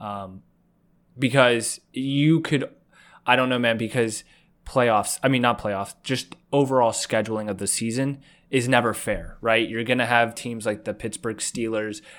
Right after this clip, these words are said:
that get a cakewalk and get to eleven wins because the toughest team they faced was, you know,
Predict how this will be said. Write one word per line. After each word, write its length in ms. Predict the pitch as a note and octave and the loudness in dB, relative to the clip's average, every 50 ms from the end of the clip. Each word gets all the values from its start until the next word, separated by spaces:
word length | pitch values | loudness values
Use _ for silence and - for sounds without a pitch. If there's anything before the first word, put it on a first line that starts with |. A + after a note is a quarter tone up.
| - _ | -14 _
that 180 | - A2+ G#2+ - | -6 -6 -4 -2
get 140 | - G#2+ G#2 | -2 -4 -4
a 40 | |
cakewalk 800 | G#2 - - - B2 A#2+ - - - A2 G#2+ G2+ G2+ G2+ - - - - - - | -4 -4 -2 -2 -2 -2 -2 -4 -4 -2 0 0 0 -2 -4 -8 -18 -20 -20 -16
and 180 | - A2+ A#2 A2+ | -12 -10 -6 -4
get 160 | A#2 A2 G#2 - | -4 -4 -4 -4
to 220 | - A2+ G#2+ G#2+ G#2+ - | -4 -4 -2 -2 -2 -2
eleven 480 | A#2 A2+ A#2 A#2+ A#2+ A#2 A#2 A2+ G#2+ G#2+ | -4 -2 2 4 4 4 2 -2 -4 -2
wins 380 | A#2 B2 A#2 G#2+ G#2 G#2 G2+ | 0 0 0 0 -2 -4 -6
because 540 | - - A2+ G2+ - A2+ A2 A2 G#2+ G#2 - - - - _ | -6 -8 -8 -2 0 0 0 0 -2 -4 -10 -14 -18 -20 _
the 80 | - A2+ | -12 -4
toughest 380 | - - B2+ A2 - G#2+ - - | 0 0 0 0 0 -4 -8 -6
team 200 | - B2 A2+ A2 | -6 -6 -6 -4
they 200 | A2 G#2 G#2 - _ _ _ | -6 -6 -6 -8 _ _ _
faced 480 | - B2 A#2 G#2+ G#2 G2+ - - - - _ _ _ _ _ | -2 0 0 0 -2 -4 -6 -10 -12 -20 _ _ _ _ _
was, 460 | - A2+ A2+ A2 G#2+ G#2+ G#2 G2+ G2 - | -8 -4 -2 0 0 0 -2 -6 -8 -10
you 160 | A2+ A2+ G#2 | -10 -10 -8
know, 280 | G2+ G2 G2 F#2+ F#2+ | -8 -8 -10 -12 -14